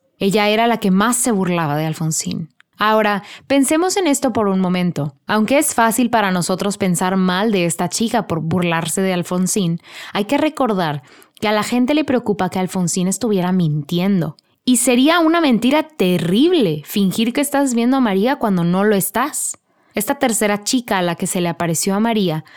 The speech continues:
amaba a nuestra Santa Madre profundamente y estaba verdaderamente preocupada de que Alfonsín estuviera inventando todo. Es importante tener mucho cuidado antes de creer que alguien realmente está viendo a una persona del cielo.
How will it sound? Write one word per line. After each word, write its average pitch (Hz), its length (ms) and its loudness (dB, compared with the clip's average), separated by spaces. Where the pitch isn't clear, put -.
amaba 214 720 2
a 214 120 -2
nuestra 185 340 -2
Santa 190 400 -2
Madre 190 300 -2
profundamente 233 1300 0
y 214 120 0
estaba 214 340 2
verdaderamente 233 840 2
preocupada 180 560 -4
de 160 100 -2
que 175 100 -6
Alfonsín 180 540 0
estuviera 185 480 0
inventando 160 640 -2
todo. 156 380 -4
Es 226 200 0
importante 277 500 2
tener 190 260 -2
mucho 233 380 2
cuidado 208 460 0
antes 160 260 -2
de 214 140 -4
creer 175 360 -2
que 180 120 -4
alguien 180 340 -2
realmente 180 960 -2
está 185 260 -2
viendo 185 300 0
a - 20 0
una 175 240 -2
persona 156 420 -4
del 147 140 -4
cielo. 170 400 -2